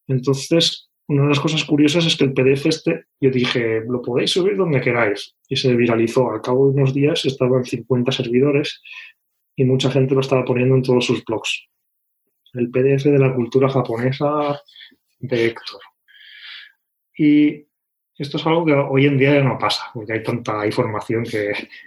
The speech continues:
Pero en aquella época ponías algo y era como, "Uh, está un P D F de Japón". Y yo dije, "Joder, esto, ya voy a cogerlo". Y lo empecé a mandar otra vez, la misma estrategia que he usado siempre en mi vida. Lo me,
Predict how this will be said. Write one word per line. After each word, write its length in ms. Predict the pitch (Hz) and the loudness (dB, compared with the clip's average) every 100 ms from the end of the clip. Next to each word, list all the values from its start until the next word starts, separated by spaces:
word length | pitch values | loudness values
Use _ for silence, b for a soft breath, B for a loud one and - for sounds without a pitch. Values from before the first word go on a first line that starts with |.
| B | B
Pero 180 | 127 120 | -2 -2
en 100 | 120 | 0
aquella 300 | 123 131 143 | 0 2 2
época 280 | 147 151 151 | 2 0 0
ponías 380 | 127 127 135 147 | 0 2 2 2
algo 280 | 143 139 151 | 0 -2 -2
y 80 | |
era 140 | 123 110 | -2 0
como, 180 | 110 107 | -4 -4
"Uh, 380 | 180 240 156 - | -2 -2 -4 -12
está 220 | - - | -14 -8
un 140 | 202 143 | -6 -4
P 120 | 151 | -4
D 100 | 160 | -4
F 160 | 156 | -2
de 80 | 139 | 0
Japón". 340 | 131 123 127 - - _ _ _ B B 98 - | 0 -2 -4 -8 -16 _ _ _ B B -14 -8
Y 100 | - | -4
yo 140 | 131 135 | 2 2
dije, 280 | 123 - 120 | 2 -4 -4
"Joder, 360 | - 127 165 - | 0 0 0 -6
esto, 380 | - - - - _ _ _ _ _ _ _ _ | -16 -14 -16 -16 _ _ _ _ _ _ _ _
ya 200 | 143 135 | -12 -6
voy 140 | 131 123 | 0 2
a 80 | 123 | 2
cogerlo". 500 | 139 175 180 196 - _ _ B B B B B _ _ | 0 0 0 -4 -6 _ _ B B B B B _ _
Y 140 | 156 139 | 2 4
lo 140 | 127 | 4
empecé 340 | 123 127 123 135 | 2 0 2 2
a 60 | |
mandar 440 | 139 143 143 151 156 | 4 4 4 2 2
otra 200 | 143 127 | 2 4
vez, 200 | 127 127 | 2 0
la 100 | 117 | -2
misma 220 | 123 131 | 0 0
estrategia 540 | 131 123 143 135 131 | 0 0 0 0 0
que 80 | 123 | 0
he 40 | 127 | -4
usado 260 | - 123 | -2 -2
siempre 320 | 123 127 127 | 0 0 0
en 80 | 120 | -2
mi 80 | 120 | 0
vida. 380 | 123 135 143 - _ | 2 2 0 -8 _
Lo 200 | 131 117 | -8 -6
me, 200 | 113 110 | -6 -6